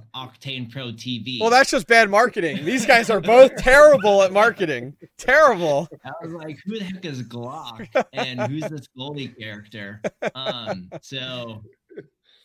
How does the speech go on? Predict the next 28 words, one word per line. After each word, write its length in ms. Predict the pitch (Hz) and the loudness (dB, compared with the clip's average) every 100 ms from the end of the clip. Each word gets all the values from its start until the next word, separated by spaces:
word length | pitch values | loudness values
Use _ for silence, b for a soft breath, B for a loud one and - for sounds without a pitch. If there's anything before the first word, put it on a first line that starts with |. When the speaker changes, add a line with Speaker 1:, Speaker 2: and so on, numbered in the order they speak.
| _ | _
Speaker 1:
once 300 | 117 139 143 | -14 -14 -12
I 100 | 139 | -14
found 420 | 131 139 143 139 | -14 -14 -14 -14
the 60 | 120 | -14
spelling 560 | 123 - 127 127 123 117 | -16 -16 -14 -10 -10 -8
and 120 | 113 | -10
the 40 | 98 | -10
actual 520 | 120 117 - 117 113 | -14 -16 -18 -14 -12
names, 280 | 110 110 147 | -10 -10 -6
Speaker 2:
Yep, 140 | 143 | -6
Speaker 1:
and 80 | 104 | -8
I 60 | 104 | -16
was 100 | 101 | -14
able 80 | 120 | -14
Speaker 2:
yep. 80 | 107 | -14
Speaker 1:
to 60 | |
find 260 | - 110 104 | -16 -14 -14
everyone. 340 | 101 98 95 95 | -16 -18 -18 -18
So, 420 | - 107 98 98 _ _ _ _ _ _ _ - | -18 -16 -16 -18 _ _ _ _ _ _ _ -18
um, 360 | 120 123 120 117 | -14 -12 -12 -14
I'm 280 | 123 147 170 | -16 -14 -14
actually 880 | 110 123 135 - - 123 117 104 104 _ _ _ | -14 -14 -14 -16 -14 -10 -10 -10 -16 _ _ _
relatively 640 | 123 131 135 160 123 123 | -14 -12 -12 -14 -12 -8
new 260 | 113 107 123 | -8 -8 -8
to 100 | 123 | -10
the 100 | 113 | -14
whole 540 | 110 113 117 113 110 110 _ _ _ _ 110 | -12 -10 -10 -10 -12 -18 _ _ _ _ -16
gaming, 680 | 117 117 120 120 123 123 | -12 -10 -10 -10 -10 -12